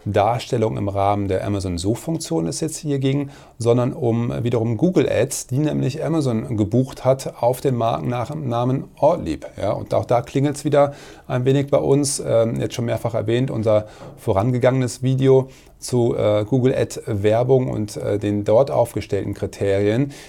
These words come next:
die letztendlich jetzt hier die Instanzgerichte und in letzter Instanz eben auch der B G H wiederum auf den konkreten Ortlieb-Fall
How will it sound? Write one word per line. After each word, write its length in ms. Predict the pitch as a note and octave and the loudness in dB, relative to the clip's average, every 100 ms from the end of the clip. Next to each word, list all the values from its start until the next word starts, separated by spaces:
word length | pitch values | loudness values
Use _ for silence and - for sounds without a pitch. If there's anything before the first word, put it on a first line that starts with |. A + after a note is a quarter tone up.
| - | -16
die 380 | G#2+ G#2+ A#2 D#3 | -4 0 2 4
letztendlich 580 | C#3 C3 D3+ B2+ C#3 C3 | 2 2 0 0 -2 -2
jetzt 240 | B2+ - | -2 -4
hier 300 | - B2 C3 | -4 2 2
die 180 | B2 A#2+ | 2 -2
Instanzgerichte 720 | A#2+ G2+ A2+ C3 - C3+ C3+ | -2 -2 0 0 2 2 2
und 100 | A#2 | 0
in 180 | A2+ A2+ | -2 -2
letzter 220 | G#2+ G#2+ | -2 0
Instanz 340 | A#2+ A2 A2+ A2+ | -2 -2 -2 -2
eben 140 | B2 | -4
auch 120 | A2 | -2
der 100 | G#2 | -2
B 140 | G2+ G2+ | 0 2
G 100 | F#2+ | 2
H 320 | F#2 A2 C3+ - - - | 4 2 2 -6 -20 -8
wiederum 600 | - A#2 B2+ A#2 B2 B2 B2+ - - - | -2 2 4 4 4 2 -2 -12 -18 -4
auf 160 | C3 - | -4 -2
den 140 | A#2+ | -2
konkreten 520 | B2 A#2 B2 C#3 B2 | -2 -4 -2 -2 -2
Ortlieb-Fall 680 | - C3 D3+ B2+ - F2+ F2 | 0 0 0 -2 0 0 0